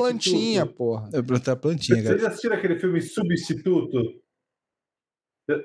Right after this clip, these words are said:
Speaker 3: já assistiram aquele filme Substituto do Bruce Williams? Bruce Willis?
Speaker 1: Não.
Speaker 3: Não, que é o pessoal, tipo, sai na rua,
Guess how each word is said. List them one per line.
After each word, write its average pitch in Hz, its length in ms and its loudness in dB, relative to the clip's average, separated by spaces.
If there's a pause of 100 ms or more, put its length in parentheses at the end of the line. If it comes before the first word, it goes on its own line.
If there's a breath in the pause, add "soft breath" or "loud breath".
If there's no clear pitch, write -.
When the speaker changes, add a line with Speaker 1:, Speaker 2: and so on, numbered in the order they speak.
Speaker 3:
já 139 140 0
assistiram 185 300 2
aquele 180 160 4
filme 147 280 0
Substituto 151 800 -2
do 131 80 -4
Bruce 131 280 -4
Williams? 135 460 0 (120)
Bruce 131 540 -8
Willis? 135 320 0 (400)
Speaker 1:
Não. 123 440 -4 (760)
Speaker 3:
Não, 147 360 -2
que 139 200 0
é 127 200 4
o 123 120 -2
pessoal, 147 500 -2
tipo, - 280 -14
sai 143 200 0
na 139 160 -2
rua, 151 480 0